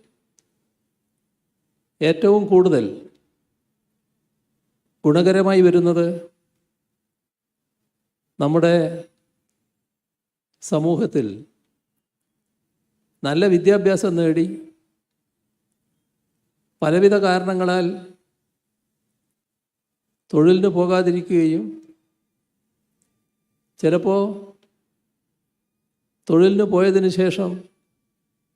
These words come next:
തൊഴിൽ ഉപേക്ഷിക്കുകയും ചെയ്തവരുണ്ട്. അതേറിയ കൂറും സ്ത്രീകളാണ്.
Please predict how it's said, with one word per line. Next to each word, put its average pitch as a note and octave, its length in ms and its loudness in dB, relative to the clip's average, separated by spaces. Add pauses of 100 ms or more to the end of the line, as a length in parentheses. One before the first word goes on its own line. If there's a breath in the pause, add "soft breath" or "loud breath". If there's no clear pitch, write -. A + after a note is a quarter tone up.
(960)
തൊഴിൽ F#3+ 300 4
ഉപേക്ഷിക്കുകയും F#3+ 600 2
ചെയ്തവരുണ്ട്. B2 520 -4 (2500)
അതേറിയ E3+ 420 2
കൂറും F#3 260 2
സ്ത്രീകളാണ്. D#3+ 560 0